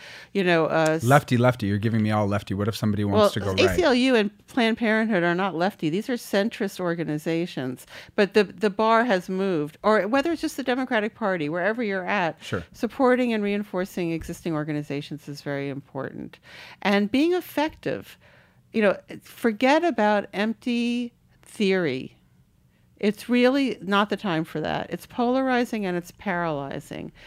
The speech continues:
Speaker 1: And many people have never been involved in a political movement, and this is the time to get involved. And if you don't know how,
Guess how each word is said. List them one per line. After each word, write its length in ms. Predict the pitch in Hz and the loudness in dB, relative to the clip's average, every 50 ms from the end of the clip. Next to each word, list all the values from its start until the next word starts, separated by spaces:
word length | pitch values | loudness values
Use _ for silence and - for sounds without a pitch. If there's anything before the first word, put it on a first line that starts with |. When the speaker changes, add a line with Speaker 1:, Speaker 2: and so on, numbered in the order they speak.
| - - - - - | -20 -20 -10 -4 -2
Speaker 1:
And 140 | 214 214 226 | 0 2 2
many 180 | 254 302 359 339 | 2 2 2 0
people 280 | - 302 285 - 262 | 0 -2 -2 0 -2
have 140 | 240 196 180 | -2 -2 -2
never 240 | 185 180 185 196 233 | -2 -2 -2 -2 -2
been 160 | 226 269 269 | -2 0 0
involved 360 | 277 269 247 254 247 254 247 247 | 0 0 0 -2 -2 -4 -2 -4
in 100 | 240 233 | -4 -4
a 60 | 226 | -4
political 460 | - - 226 214 214 220 - 214 202 | -4 -4 -2 -2 -2 -4 -4 -4 -4
movement, 420 | 190 185 185 190 185 - 175 156 | -2 -2 -2 -2 -2 -4 -4 -4
and 140 | 156 156 160 | -4 -4 -6
this 120 | 185 - - | -6 -8 -10
is 100 | 190 - | -10 -10
the 80 | 190 | -8
time 280 | - - 190 175 175 170 | -6 -6 -4 -4 -4 -6
to 80 | - | -6
get 160 | 160 170 156 156 | -6 -6 -4 -4
involved. 440 | 151 156 151 160 156 151 151 151 | -4 -4 -4 -4 -2 -2 -2 -2
And 120 | 165 165 160 | -4 -4 -4
if 100 | 160 - | -4 -4
you 100 | 196 185 | -4 -2
don't 220 | 202 214 220 220 240 | -2 -2 -2 -2 -2
know 120 | 233 226 | -2 -2
how, 340 | 220 226 220 208 190 185 | -2 -2 -2 -2 -2 -2